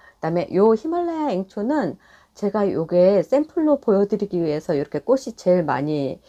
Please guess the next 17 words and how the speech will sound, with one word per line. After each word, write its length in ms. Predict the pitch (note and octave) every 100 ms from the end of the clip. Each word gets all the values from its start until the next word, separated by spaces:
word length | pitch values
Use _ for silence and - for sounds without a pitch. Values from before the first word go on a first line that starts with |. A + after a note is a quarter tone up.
| - _ _
어, 280 | C#3 B2+ B2+
그래도 360 | F3+ E3+ D3+ -
올라온 440 | F3 F#3+ F#3 F3
상품을 800 | F3 A#3 B3+ G3 D#3+ F3+ F3+ B2+
보여드리는데, 920 | - F3+ F3+ E3+ D3 C#3+ A3+ A#3 C#3 _ - - -
어, 240 | D#3 D#3
다른 300 | - E3 F3+
판매 340 | - C4+ C#4+
상품은 480 | C#4 A#3+ A3+ E3+ E3
아직 320 | - D3 -
몽우리로 640 | - D#3 F#3 G3 F#3+ C#3 A#2 -
있거든요. 720 | C#3+ - D3+ D3 A#2+ B2 F3+
그렇기 260 | - - - -
때문에 480 | C3+ D3 B3+ G3+ - - _
그거 240 | D3+ C3+
참조하시고 800 | - - A#3+ A#3+ G#3+ G3 - F#3+
구매하시고 840 | - F3 F3 G3 G3 F#3+ C#4 G3